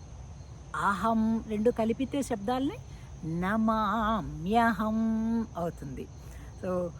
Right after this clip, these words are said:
మన ఆ శ్లోకం బయ-, ఇంట్లోంచి బయలుదేరేటప్పుడు ఆ శ్లోకం వీడియోలో పాపం ఒకళ్ళు అడిగారు, "భూయః భూయః అంటే అర్థం చెప్పండి, ఆ, అదేంటో తెలుసుకోవాలనుంది" అని.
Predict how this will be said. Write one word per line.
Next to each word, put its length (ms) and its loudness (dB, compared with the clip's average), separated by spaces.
మన 340 -2
ఆ 540 4
శ్లోకం 760 0
బయ-, 180 0
ఇంట్లోంచి 500 -4
బయలుదేరేటప్పుడు 920 -4
ఆ 80 0
శ్లోకం 560 -6
వీడియోలో 640 0
పాపం 280 -6
ఒకళ్ళు 460 -4
అడిగారు, 400 2
"భూయః 640 0
భూయః 460 -2
అంటే 320 -4
అర్థం 280 -4
చెప్పండి, 600 -6
ఆ, 200 -4
అదేంటో 340 -6
తెలుసుకోవాలనుంది" 920 -4
అని. 140 -8